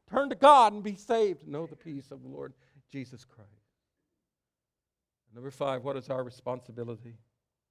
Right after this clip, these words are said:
Our responsibility is simply this. Don't add anything, but this is it. Listen close.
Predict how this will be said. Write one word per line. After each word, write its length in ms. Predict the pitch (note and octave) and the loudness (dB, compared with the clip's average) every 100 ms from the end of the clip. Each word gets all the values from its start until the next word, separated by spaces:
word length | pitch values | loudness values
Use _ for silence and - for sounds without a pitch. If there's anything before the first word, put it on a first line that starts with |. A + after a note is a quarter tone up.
| _ _ _ _ _ _ _ _ _ | _ _ _ _ _ _ _ _ _
Our 80 | D3+ | -14
responsibility 960 | D3 D3+ E3+ D#3+ D#3+ D3 D3+ D3+ D#3+ D3 | -14 -8 -6 -6 -8 -10 -8 -8 -8 -8
is 120 | D3 | -8
simply 420 | - D#3 C#3 D#3+ C3 | -10 -12 -10 -12 -10
this. 260 | C3+ A#3 - _ _ _ _ _ _ _ _ _ _ _ _ - | -10 -12 -18 _ _ _ _ _ _ _ _ _ _ _ _ -16
Don't 200 | F3+ F#3 | -12 -8
add 260 | E3+ D#3 | -6 -6
anything, 580 | D#3+ D#3+ D#3+ - C3+ C#3 A#2+ | -6 -8 -10 -12 -14 -10 -10
but 160 | C3+ | -10
this 200 | D#3+ D3 | -10 -14
is 140 | D#3 C3+ | -12 -10
it. 180 | C3+ | -8
Listen 280 | D3+ D#3 D#3 | -10 -12 -14
close. 340 | C#3 D3+ C#3 | -12 -14 -14